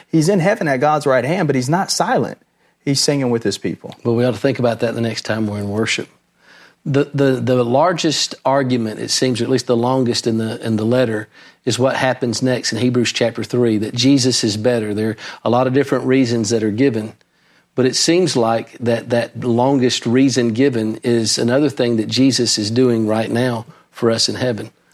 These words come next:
Speaker 1: That's right. And it's, he's serving as our high priest.
Speaker 2: Right.
Speaker 1: In Hebrews chapter three and verse one, the Hebrew writer says that Jesus is the author of our salvation.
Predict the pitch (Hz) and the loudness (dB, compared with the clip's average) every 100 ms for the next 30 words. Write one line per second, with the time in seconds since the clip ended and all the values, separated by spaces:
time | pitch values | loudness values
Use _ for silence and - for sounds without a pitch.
0 | _ 123 110 - 127 123 _ - 110 113 | _ -8 -6 -2 -2 -2 _ -4 0 2
1 | 110 - - 135 120 - 131 117 110 104 | 2 0 -2 0 2 2 0 0 0 0
2 | 104 127 113 - 135 139 - - - - | 0 0 -2 -2 -2 -2 -4 -14 -14 -10
3 | 120 - - - 127 156 156 147 - 139 | -10 -12 -18 -4 0 2 2 0 0 -2
4 | - 110 127 117 107 107 107 - 110 110 | -2 -2 2 2 2 0 0 -2 0 0
5 | 107 110 - 107 110 104 147 127 120 113 | 0 -2 -4 0 0 2 0 0 2 2
6 | 110 101 113 107 101 110 104 107 - 123 | 2 0 0 0 0 0 0 -2 0 2
7 | 131 131 131 - - - - - 127 120 | 4 2 0 -4 -14 -20 -12 0 2 2
8 | 113 - - - - - 117 110 107 - | 0 -4 -8 -8 -8 -2 0 2 0 0
9 | 123 135 135 123 123 123 - 120 113 127 | 0 0 0 0 2 0 0 0 2 0
10 | 139 147 143 | 0 0 -2